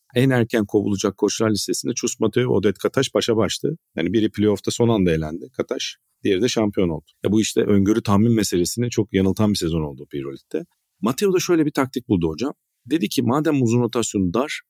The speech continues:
aynı şeyi Partizan serisinde de yaptı işte üçüncü maçtan itibaren. Tavares'i de çok koşturmamam ve faul problemi yaşatmamam lazım dedi ve iki üç alan savunmasına döndü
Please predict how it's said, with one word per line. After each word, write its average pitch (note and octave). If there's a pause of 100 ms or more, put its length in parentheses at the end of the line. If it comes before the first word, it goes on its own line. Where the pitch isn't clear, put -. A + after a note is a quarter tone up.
aynı G#2+
şeyi G2
Partizan G2
serisinde G2
de G2+
yaptı E2
işte -
üçüncü D#2
maçtan D2
itibaren. - (340)
Tavares'i B2
de B2
çok -
koşturmamam A2+
ve G2
faul G2+
problemi F#2+
yaşatmamam F2
lazım D2
dedi E2+
ve C3+
iki -
üç A#3+
alan G2
savunmasına D#2
döndü -